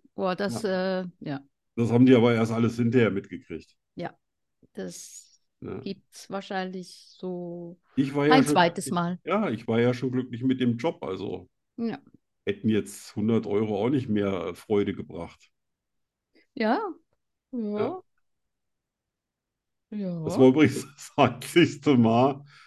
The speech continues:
Speaker 2: als ich mal saukrank war, äh, in dem Jahr auch, <laughs> dass ich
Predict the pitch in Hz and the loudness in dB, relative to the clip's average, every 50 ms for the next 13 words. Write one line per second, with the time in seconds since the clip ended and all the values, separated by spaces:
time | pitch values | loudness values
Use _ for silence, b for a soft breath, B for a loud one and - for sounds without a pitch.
0 | b b b 101 117 113 113 120 120 - - 113 104 104 101 98 98 117 113 139 | b b b 0 0 2 2 2 0 2 2 2 2 2 0 0 0 2 4 4
1 | 160 151 156 - - 113 107 135 165 143 120 107 104 101 101 120 123 123 - _ | 4 2 -2 -4 -2 -2 -2 -2 -2 -4 -2 -2 0 0 2 0 -2 -2 -6 _
2 | _ _ _ _ _ _ _ _ - 113 113 113 113 110 120 120 131 127 120 120 | _ _ _ _ _ _ _ _ 0 2 4 4 4 4 4 2 2 4 4 4
3 | 120 117 117 113 117 127 147 139 107 104 107 131 143 139 - - - 131 123 - | 6 6 4 4 2 2 0 -2 -2 0 0 0 0 -2 -6 -6 -4 -4 -4 -4
4 | - - - - 165 - - - - - | -6 -4 0 2 2 2 0 -4 -14 -18